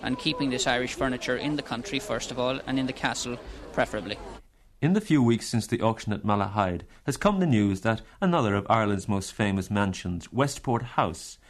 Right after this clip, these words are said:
Speaker 2: has been threatened with demolition by its owner, Lord Altamont. The Minister for Finance, Mister Ryan, has hinted at special wealth tax concessions to keep Ireland's stately homes open,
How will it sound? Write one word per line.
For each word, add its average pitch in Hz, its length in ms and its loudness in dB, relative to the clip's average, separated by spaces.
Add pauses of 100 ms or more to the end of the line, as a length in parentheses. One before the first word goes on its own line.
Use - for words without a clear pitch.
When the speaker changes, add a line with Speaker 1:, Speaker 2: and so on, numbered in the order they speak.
(220)
Speaker 2:
has 113 140 -2
been 113 120 2
threatened 110 380 -2
with 101 140 -2
demolition 117 580 0
by 90 180 2
its 98 160 -4
owner, 95 280 2
Lord 95 320 0
Altamont. 82 640 -2 (480)
The 120 80 2
Minister 135 320 2
for 110 160 -2
Finance, 127 500 0
Mister 104 260 0
Ryan, 101 340 2
has 117 220 -2
hinted 180 380 -2 (240)
at 123 140 -2
special - 500 -2
wealth 107 380 0
tax 110 280 0
concessions 120 680 -2
to - 80 -6
keep - 280 0
Ireland's 95 360 2
stately 98 380 -2
homes 98 360 -2
open, - 460 -2